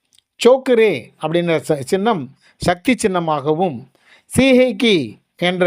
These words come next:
சின்னம் மன உணர்ச்சிக்கான சின்-, சின்னமும், மேலும் தொலைதூர சிகிச்சைக்குரிய சின்னங்கள், மாஸ்டருக்குரிய சின்னங்கள், இப்படி நிறைய சின்னங்கள்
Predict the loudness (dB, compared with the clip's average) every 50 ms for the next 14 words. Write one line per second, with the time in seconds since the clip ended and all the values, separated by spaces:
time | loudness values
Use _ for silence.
0 | 0 0 -2 -6 -4 -2 -4 -4 -4 -10 -10 _ -2 -2 0 0 0 0 0 0
1 | 0 0 -2 -2 -2 -4 -2 0 0 -2 -2 -2 -2 -2 -4 -2 -2 -6 -8 -12
2 | _ _ _ -2 0 0 0 2 0 0 -2 -2 -4 -10 _ _ _ _ _ _
3 | _ _ 2 2 4 2 2 0 -4 -2 0 2 2 2 2 2 2 2 2 4
4 | 4 4 2 2 0 -4 -8 -16 _ _ _ _ _ _ _ -2 0 0 0 0
5 | 0 -2 -2 0 0 2 2 2 0 -2 -4 -2 -2 -4 -2 -2 -2 -2 -2 -4
6 | -8 -14 _ _ _ _ _ -8 -4 -2 0 0 0 0 0 -2 -2 -2 0 0
7 | 2 2 2 2 0 -2 0 0 0 0 0 0 0 -2 -2 -2 0 0 2 4
8 | 4 2 2 0 -4 -6 -4 -2 0 0 0 2 2 2 2 2 0 -2 -2 -2
9 | -2 -2 -2 -2 -2 -2 -2 -2